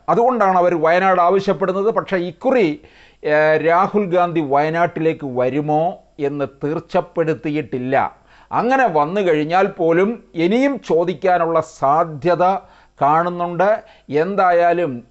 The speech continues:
ഈ മൂന്നാം സ്-, ഏ, സീറ്റിൻ്റെ, ഏ, ലോക്സഭാ സീറ്റിൻ്റെ പേരിൽ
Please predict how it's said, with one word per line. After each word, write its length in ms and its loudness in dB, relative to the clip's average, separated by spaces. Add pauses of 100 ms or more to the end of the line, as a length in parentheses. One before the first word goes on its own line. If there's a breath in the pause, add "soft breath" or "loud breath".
ഈ 120 -2
മൂന്നാം 680 0
സ്-, 360 -16
ഏ, 160 0
സീറ്റിൻ്റെ, 720 -2 (180)
ഏ, 140 -2
ലോക്സഭാ 600 0
സീറ്റിൻ്റെ 520 -6 (180)
പേരിൽ 680 -2